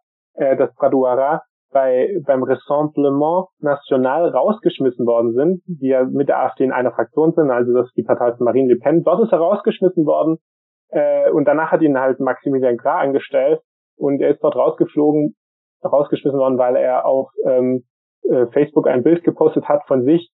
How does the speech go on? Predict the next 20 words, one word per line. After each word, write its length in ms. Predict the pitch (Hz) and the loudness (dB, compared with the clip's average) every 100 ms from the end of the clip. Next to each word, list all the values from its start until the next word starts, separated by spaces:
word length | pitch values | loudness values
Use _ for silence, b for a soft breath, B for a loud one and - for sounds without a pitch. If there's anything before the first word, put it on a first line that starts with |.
| _ - | _ -2
wo 120 | 135 | 0
ein 240 | 135 135 - | 0 -2 0
orthodoxen 640 | 143 - - 151 - 139 | -2 -2 -2 -2 -2 -2
Juden 580 | 139 196 220 185 175 170 _ - | 0 0 2 2 0 -4 _ -4
darstellt, 460 | 143 160 - 151 | -2 -2 0 0
das 180 | 143 139 | 0 -2
an 340 | - 139 139 139 | -2 0 0 -2
eine 460 | 143 139 131 131 | -2 0 0 0
N 160 | 135 135 | 0 0
S, 180 | 165 160 _ - 370 | 0 -2 _ -10 -4
äh, 640 | 135 131 131 123 127 135 175 190 _ _ _ - | -2 0 0 0 0 0 -2 -6 _ _ _ -4
Darstellung 560 | 131 131 - 135 127 131 | -2 -2 -2 0 0 0
erinnert, 400 | 135 131 120 113 | -2 -2 -2 -2
also 220 | 120 127 | -2 -2
an 120 | 127 | 0
eine 200 | 120 120 | 0 -2
Karikatur, 800 | 131 123 120 120 - 147 143 143 _ _ _ - | -2 -2 0 -2 -2 0 0 -2 _ _ _ -6
äh, 40 | |
aus 360 | 127 123 139 120 | -2 0 0 0
N-S-Zeiten. 840 | 131 170 175 - 127 123 160 185 | 0 0 -2 -2 0 0 0 -4